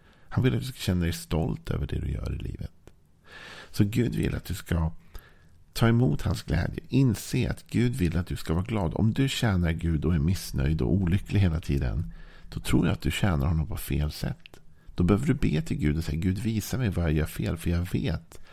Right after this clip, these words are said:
att du vill att min glädje ska vara fullkomlig." För det sa du till Jesus. Alltså, Jesus sa det upprepade gånger, att vår glädje skulle bli fullkomlig.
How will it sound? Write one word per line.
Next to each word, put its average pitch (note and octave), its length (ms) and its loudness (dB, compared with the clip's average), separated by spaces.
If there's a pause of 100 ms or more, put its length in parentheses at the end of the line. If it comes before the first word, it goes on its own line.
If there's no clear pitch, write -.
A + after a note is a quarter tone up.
(340)
att - 200 -6
du G#2+ 160 6
vill F2+ 280 2
att - 100 -2
min D#2+ 180 4
glädje D2+ 320 2
ska - 180 -4
vara D2 140 0
fullkomlig." - 1300 0 (320)
För - 100 -2
det A2 100 2
sa C#3 300 2
du D#2+ 140 2
till - 160 -2
Jesus. - 560 -6 (520)
Alltså, F#2+ 200 4
Jesus G#2+ 420 4
sa F2+ 200 2
det - 80 2
upprepade - 520 2
gånger, - 520 -2
att - 260 -4 (180)
vår F2+ 220 2
glädje F2 500 2
skulle E2 280 0
bli C#2 140 2
fullkomlig. F#2+ 960 -2